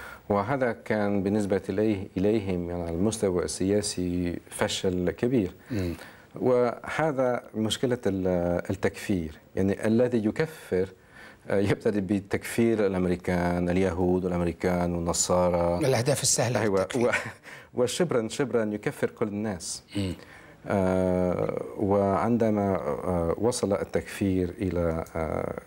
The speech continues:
Speaker 1: تكفير السعوديين وقتل ال-، أهل السنة في السعودية، طبعًا، آه، قطع علاقته مع، آه، كل الناس في السعودية، وكان ال-، رد فعل ال-،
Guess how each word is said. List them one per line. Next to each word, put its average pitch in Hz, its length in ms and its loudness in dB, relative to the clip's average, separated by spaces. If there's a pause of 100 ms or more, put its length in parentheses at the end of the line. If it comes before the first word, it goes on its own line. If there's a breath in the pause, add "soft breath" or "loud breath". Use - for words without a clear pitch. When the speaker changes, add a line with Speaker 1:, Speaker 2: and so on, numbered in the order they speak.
Speaker 1:
تكفير 95 400 0
السعوديين 90 920 0
وقتل 85 760 0
ال-، 80 500 0 (520 loud breath)
أهل 90 200 0
السنة 90 440 0
في - 140 -4
السعودية، 85 480 0
طبعًا، 85 600 -2
آه، - 1040 -6 (1120)
قطع 92 440 2
علاقته 90 800 0
مع، 87 400 0 (580 loud breath)
آه، 85 360 0
كل 101 260 0
الناس 90 340 0
في - 60 -6
السعودية، 85 600 0
وكان 85 540 -2
ال-، 80 560 -6 (340 loud breath)
رد 92 200 0
فعل 87 440 0
ال-، 78 640 -4